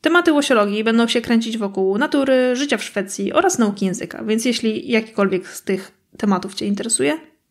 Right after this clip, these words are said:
to serdecznie zapraszam. Same odcinki mogą być krótsze, ale za to technicznie bardziej dopieszczone, taką mam wielką nadzieję. I tu zapisałam koniec? Znak zapytania.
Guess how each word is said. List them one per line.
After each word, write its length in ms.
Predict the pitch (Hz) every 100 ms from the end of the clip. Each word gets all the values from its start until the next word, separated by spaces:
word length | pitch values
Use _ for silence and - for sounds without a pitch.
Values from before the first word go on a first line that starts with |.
| _ _ _ _
to 120 | 349
serdecznie 480 | 349 294 202 - 190
zapraszam. 400 | 196 - - 427 523 _ _ _ _ - _ _ -
Same 260 | 415 392
odcinki 380 | 339 339 277 254
mogą 240 | 220 196 190
być 160 | 202
krótsze, 460 | - 262 - 254 247 - _ _ _ _ _ -
ale 280 | 285 262 226
za 140 | 208
to 180 | 208 220
technicznie 760 | 220 208 196 226 226 - 220 202
bardziej 340 | 208 208 196
dopieszczone, 540 | 190 208 - 233 226
taką 340 | 214 226 - 202
mam 280 | 190 196 - - -
wielką 480 | 214 208 202 208 -
nadzieję. 440 | 190 214 233 240 240 _ -
I 80 | -
tu 120 | 247
zapisałam 580 | 233 208 - 208 196 -
koniec? 640 | - 220 233 415 784 - - - _
Znak 300 | 208 220 202
zapytania. 680 | 196 202 196 196 196 202